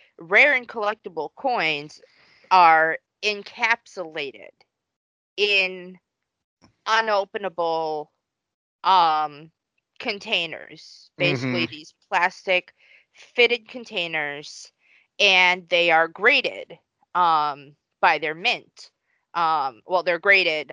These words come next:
Speaker 1: on how good they are. And so with Mister Wilson, like, picking up these coins and touching 'em, like, after having worked at this, uh, coin
Speaker 2: Mm.
Speaker 1: company,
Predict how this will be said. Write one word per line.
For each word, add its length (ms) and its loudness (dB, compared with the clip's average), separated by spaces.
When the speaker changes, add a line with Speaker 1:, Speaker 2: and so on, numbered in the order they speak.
Speaker 1:
on 640 2
how 500 -2
good 400 -6
they 160 -6
are. 380 -4
And 360 0
so 320 2
with 220 -8
Mister 420 -2
Wilson, 800 0
like, 260 -4
picking 420 -8
up 160 0
these 180 -10
coins 720 -6
and 260 -6
touching 520 -2
'em, 340 4
like, 240 4
after 340 2
having 400 -4
worked 320 -6
at 180 -8
this, 580 -8
uh, 320 6
coin 360 -8
Speaker 2:
Mm. 60 -2
Speaker 1:
company, 760 -6